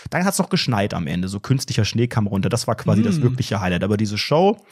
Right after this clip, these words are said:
Speaker 1: ihr merkt, Freizeitparkkritiker
Speaker 2: Aber was
Speaker 1: an
Speaker 2: hast
Speaker 1: Redo
Speaker 2: du denn
Speaker 1: richtig
Speaker 2: da
Speaker 1: in
Speaker 2: so
Speaker 1: Rage.
Speaker 2: lang gemacht? Das ist ja echt krass, denn, weil, weil ich glaub, ich war noch nie in einem Freizeitpark bis zum Abend.
Speaker 1: Aber weißt du, Basti, es tut mir so leid, weil ich war in so einem, in so einem Struggle aus,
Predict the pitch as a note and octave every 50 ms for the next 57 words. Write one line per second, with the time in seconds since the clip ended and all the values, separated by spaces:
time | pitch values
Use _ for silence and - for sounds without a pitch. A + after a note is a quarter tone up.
0 | - - - - - - - C3+ C3+ D3+ E3+ F#3 - - - C#3+ D3+ - - D3+
1 | - - D3+ C#3+ - - D#3+ - - C3+ C#3+ D3+ D3 D3 B2 A#2+ C3 C#3+ D#3+ E3
2 | D3+ - - F3+ E3 E3+ D#3+ C#3 B2 E3 D#3+ D3+ D3 C#3 C#3 D3 D#3 D#3 B3 D3
3 | - - F#3+ G#3+ A3 - - - - - - - - _ - D#3 D3 - G3 -
4 | G3 F#3 G#3 - - - - A#3+ G3 - - - D#3 D3 - - - - - -
5 | D#3 D#3 D3+ C#3+ D#3 C#3 E3 - - G#3 F#3+ F3 D#3 - - E3 E3 E3+ - -
6 | D#3 E3+ G3+ A3 A#3 G#3 G3 F#3 - - - E3+ E3+ F3+ - - E3 C#3+ - D#3+
7 | D#3+ D#3+ - - F3+ F3 - - - - E3+ D#3 D#3 - - D#3 D#3 E3 F3 F#3+
8 | - C#3+ B2 A2 G#2 G#2+ - D#3 E3 F#3 G#3 G#3 - A3 E3 F3+ D#3+ - - F3
9 | D#3 - - - - A3+ A#3+ - - A3 G#3 F#3 D#3+ E3 D#3+ D#3 D3+ E3+ G3 A#3
10 | B3 A#3 C#3 G#2 G2 - - - - D3+ D#3+ E3 - - F#3 G3 G#3 F3 F3+ D3+
11 | D3+ E3+ E3+ E3 E3 D#3+ C#3+ - - - _ - D#3+ D3+ C#3 D3+ D3+ D3 C#3 -
12 | - - - F#3 G3 G3+ F#3+ F#3 E3 - C#3 C#3+ C#3 C#3+ C#3 - - - -